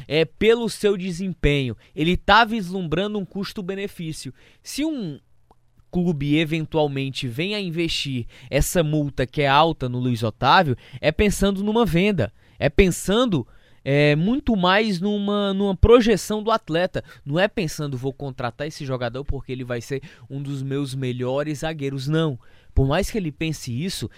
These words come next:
ele quer pensar um algo a mais pro investimento dele ter um retorno a médio e longo prazo tanto quanto até maior do que aquele investiu naquele momento. Eu acho que por isso que o Luiz Otávio ainda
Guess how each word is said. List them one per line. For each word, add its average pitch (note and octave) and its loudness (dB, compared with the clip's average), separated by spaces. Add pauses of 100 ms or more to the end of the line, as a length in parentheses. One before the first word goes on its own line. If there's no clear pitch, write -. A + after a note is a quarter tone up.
(140)
ele E3 2
quer E3+ 4
pensar E3 -4
um D3 -4
algo D#3+ -2
a E3 0
mais C#3+ -4 (240)
pro E3 8
investimento F3+ -2
dele E3 -2 (240)
ter G#3+ 4
um C#4 0
retorno G#3+ -2
a F#3+ 2
médio G#3 -2
e G#3+ -8
longo G3+ -8
prazo G3 0 (320)
tanto C#4+ 4
quanto A#3+ 0
até C#4 2
maior A3+ 2
do B3+ -6
que - -2
aquele A3+ -4
investiu A3 -2
naquele G#3 -4
momento. F#3+ -2 (260)
Eu F3 2
acho F3+ 2
que G3 -8
por G3 2
isso G3 0
que - -10
o G#3+ -4
Luiz G#3 2
Otávio F3+ 2
ainda G3+ 2